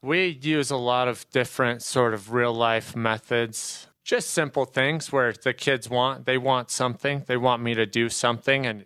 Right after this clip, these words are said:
you know, every once in a while you gotta take twenty percent right off the top, you know? If you want me to cut you a brownie, that's great, but twenty percent's coming to the tax man.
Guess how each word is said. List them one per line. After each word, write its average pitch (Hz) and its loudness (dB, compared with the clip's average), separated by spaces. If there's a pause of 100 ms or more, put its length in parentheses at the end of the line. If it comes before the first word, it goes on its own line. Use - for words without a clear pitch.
you 120 -2
know, 113 2
every 117 0
once 123 -4
in 127 -2
a 120 0
while 113 0
you 113 0
gotta 117 2
take 117 -4
twenty 117 -2
percent 117 -4
right 110 0
off 107 -2
the 104 -8
top, 123 -10 (200)
you 104 -2
know? 107 -4 (320)
If - -10
you 120 2
want 123 0
me 123 0
to 117 0
cut 120 -4
you 120 2
a 113 -2
brownie, 127 0
that's 120 -4
great, 139 -4
but 101 -4
twenty 117 0
percent's 120 -6
coming 107 -2
to 117 -6
the 110 -2
tax - -4
man. 90 -8